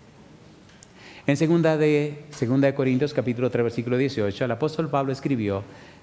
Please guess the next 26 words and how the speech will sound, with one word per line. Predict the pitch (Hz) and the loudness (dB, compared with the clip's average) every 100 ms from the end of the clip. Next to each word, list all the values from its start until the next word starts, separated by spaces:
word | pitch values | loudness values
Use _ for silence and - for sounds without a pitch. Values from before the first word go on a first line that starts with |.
| - | -8
"Para | 104 101 | -4 -2
que | - | -4
seamos | 98 135 147 156 143 | -2 -2 0 -2 -4
transformados | 131 123 110 - 113 107 113 156 151 139 | -4 -4 -4 -6 -6 -4 -2 -2 -2 -4
de | 123 | -4
gloria | 120 175 185 | -2 0 0
en | 175 | 0
gloria, | 139 127 101 90 85 | 0 -2 -4 -6 -8
como | - 101 | -6 -4
a | 101 | -4
su | - | -4
imagen, | 104 139 147 - - - - | -4 -4 -6 -12 -20 -20 -12
por | 98 | -8
el | 95 | -8
Espíritu". | 98 - 73 - - - - - - - - - - - - | -10 -12 -14 -16 -20 -20 -20 -20 -20 -20 -20 -20 -20 -16 -4
¿Le | 110 | 0
gustaría | 113 110 107 113 | 0 0 0 0
esa | 113 110 110 98 - | 0 -2 -4 -6 -6
transformación? | 107 104 - 107 104 - 117 135 147 - - - - - - - - - - | -4 -4 -4 -2 -4 -4 -8 -8 -12 -20 -20 -20 -20 -20 -20 -20 -20 -20 -6
Metamorfo. | 120 135 131 131 139 - 92 - - - | 0 0 0 -2 -2 -4 -8 -10 -20 -16
¿Se, | - 139 - | -4 -4 -2
se | - | -4
acuerdan | 120 135 | -2 0
de | 156 | 2
la | 151 | 2
metamorfosis? | 131 123 120 123 - 123 - 165 - | 0 0 0 -2 -4 -6 -6 -8 -10